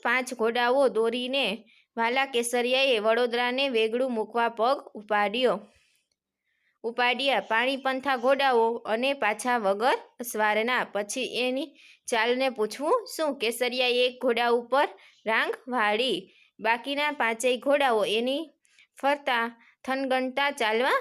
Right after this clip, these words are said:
માંડ્યા. જાતગી ખજૂરની પેશી જેવો વાન, હાથ મૂકો તો લપસી જાય, અને સુવાળી ચમકતી ચામડી,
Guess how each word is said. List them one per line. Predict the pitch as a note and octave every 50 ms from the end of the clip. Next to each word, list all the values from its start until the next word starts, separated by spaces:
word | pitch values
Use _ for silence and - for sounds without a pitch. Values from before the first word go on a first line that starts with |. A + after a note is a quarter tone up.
| B4 - -
માંડ્યા. | D4+ D4+ D#4+ D#4 C#4+ B3+ A3 F#3 F#3 G#3 - _ _ _ - -
જાતગી | A#3+ A3+ A#3 A#3 A#3+ A#3+ C#4+ D4
ખજૂરની | C#4+ - C4+ A#3 G#3+ A3 B3+ B3 B3 A#3+ C4 C#4 C#4 C4
પેશી | C4+ - A3 A#3 A3+ A3+ C4+ C4+
જેવો | B3 B3+ B3 B3 A3+ A3 G#3+ G#3
વાન, | G3 F#3+ G3+ G#3 A#3 C4 C#4 F4+ F4+ - _ _ _ _ _ _ - - - _ _ -
હાથ | G#3+ A3+ B3+ B3+ C4
મૂકો | B3+ C4 C4+ C4 C4+ C#4 C4+
તો | C4+ A3+ G#3+
લપસી | G#3+ A3 A3 A3 A3 - B3+ B3
જાય, | A#3+ C4 C4+ C4+ C#4 C#4+ C#4+ C#4+ - _ _ _ _ _
અને | G#3+ B3 C#4 C4+ B3
સુવાળી | A#3 - - B3 B3 B3 B3+ B3 C4+
ચમકતી | C4+ - A#3+ A#3+ B3 B3 A#3+ - - E4+ A4 A4 - -
ચામડી, | D#4 D4+ D4 D4 C#4+ C4+ - E3+ E3 G3+ -